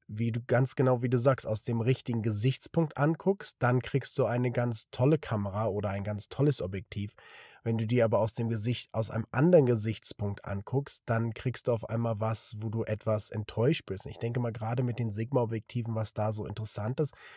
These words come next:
ist halt für die meisten Leute, dass sie etwas kriegen können, was sie sonst für viel mehr Geld kaufen müssen. Und der Unterschied ist dann nicht so groß, sag ich mal, weil wo kriegst du sonst vierundzwanzig eins vier her? Eigentlich gar nicht, sag ich mal.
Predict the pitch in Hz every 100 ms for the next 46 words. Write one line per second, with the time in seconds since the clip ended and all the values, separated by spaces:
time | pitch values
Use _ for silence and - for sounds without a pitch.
0 | - - _ - 135 - 151 147 - -
1 | 127 127 131 113 113 113 110 123 - 110
2 | 110 113 117 104 110 - 110 110 - _
3 | _ _ - 110 117 113 - - 127 143
4 | 143 120 147 170 120 117 123 110 113 127
5 | 135 - - - - - 127 123 - -
6 | 135 156 147 127 131 127 104 113 131 147
7 | - 113 107 - 107 104 101 120 151 -
8 | _ _ _ _ 127 123 123 - 127 139
9 | 127 131 123 123 - - 117 127 123 123
10 | 120 - 117 113 113 127 127 113 127 170
11 | - 95 90 - 95 98 104 101 120 120
12 | - - 131 107 131 156 - - - 117
13 | 110 - 107 101 104 95 101 101 - -
14 | 104 98 98 92 104 104 - - 101 143
15 | 95 - 92 92 101 92 85